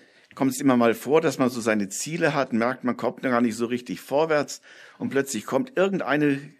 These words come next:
Ereignis und man sagt, "Ey, das passt da rein." Und man sagt spontan, "Genau das machen wir."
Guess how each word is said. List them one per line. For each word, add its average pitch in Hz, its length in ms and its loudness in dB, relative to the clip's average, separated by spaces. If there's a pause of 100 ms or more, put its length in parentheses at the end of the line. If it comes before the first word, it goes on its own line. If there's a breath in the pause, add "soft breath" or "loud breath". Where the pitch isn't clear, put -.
Ereignis 160 560 -2
und 139 60 -2
man 131 80 0
sagt, - 340 -10
"Ey, 156 80 -6
das 131 180 -4
passt - 240 -6
da 120 80 2
rein." 120 320 2
Und - 380 -20
man 127 100 0
sagt 127 160 0
spontan, 131 460 0
"Genau 131 240 4
das 139 180 2
machen 107 300 -2
wir." 78 140 -6